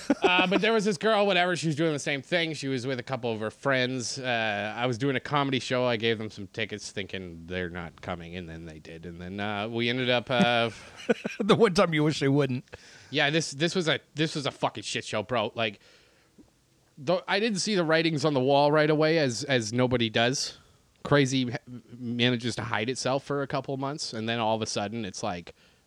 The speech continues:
Speaker 1: busting through the door.
Speaker 2: Oh, yeah, women are great at that.
Speaker 1: Yeah.
Speaker 2: Yeah, they,
Speaker 1: Or,
Speaker 2: they know
Speaker 1: and
Speaker 2: to fucking hook 'em in.
Speaker 1: I, I didn't say women. I'm saying crazy, period.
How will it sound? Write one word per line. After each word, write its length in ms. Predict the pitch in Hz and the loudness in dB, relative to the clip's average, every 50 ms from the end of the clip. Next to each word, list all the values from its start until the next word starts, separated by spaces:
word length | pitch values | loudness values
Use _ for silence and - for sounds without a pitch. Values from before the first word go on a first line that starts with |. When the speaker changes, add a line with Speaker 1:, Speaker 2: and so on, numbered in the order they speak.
| _ - 117 - _ | _ -18 -18 -4 _
Speaker 1:
busting 340 | - 131 117 - - 123 113 | 0 0 0 -2 -4 -6 -6
through 200 | - - 123 120 | -4 -4 -4 -4
the 100 | 107 104 | -4 -4
door. 420 | 90 101 110 107 110 110 113 120 - _ _ _ _ | -2 0 0 2 2 0 -2 -4 -8 _ _ _ _
Speaker 2:
Oh, 120 | 143 170 185 | 4 6 8
yeah, 140 | 170 175 | 8 6
women 280 | 143 135 147 165 185 156 | 8 8 6 6 6 6
are 80 | 127 113 | 4 4
great 280 | 95 123 127 143 139 | 6 6 6 6 4
at 100 | 117 - | 4 0
that. 220 | - 92 92 - - - | 0 -4 -4 -6 -8 -12
Speaker 1:
Yeah. 140 | 113 110 127 | -4 0 4
Speaker 2:
Yeah, 160 | 131 135 131 | 4 6 6
they, 100 | 131 139 - | 6 6 6
Speaker 1:
Or, 60 | - | 6
Speaker 2:
they 120 | 151 156 | 6 6
know 140 | 156 160 165 | 8 6 6
Speaker 1:
and 60 | 160 | 6
Speaker 2:
to 60 | 143 | 4
fucking 300 | - - 160 151 - 139 113 | 4 4 2 2 2 2 2
hook 160 | - 147 135 | 2 2 2
'em 120 | 131 117 127 | 4 4 4
in. 140 | 131 110 135 | 4 4 4
Speaker 1:
I, 40 | |
I 20 | 135 | 2
didn't 240 | 127 139 147 156 147 | 2 2 2 2 0
say 320 | - - 175 170 170 160 | 0 0 2 2 2 0
women. 360 | 156 160 208 233 220 160 156 160 | 2 2 2 2 2 0 0 0
I'm 140 | 143 135 | -2 -2
saying 280 | 131 - 151 143 135 127 | -2 -2 -2 -2 -2 -2
crazy, 380 | - 156 156 156 135 127 127 120 | 0 2 2 2 2 0 -2 -6
period. 560 | - - 180 196 202 143 - - - - | -2 0 2 2 2 0 -2 -6 -14 -18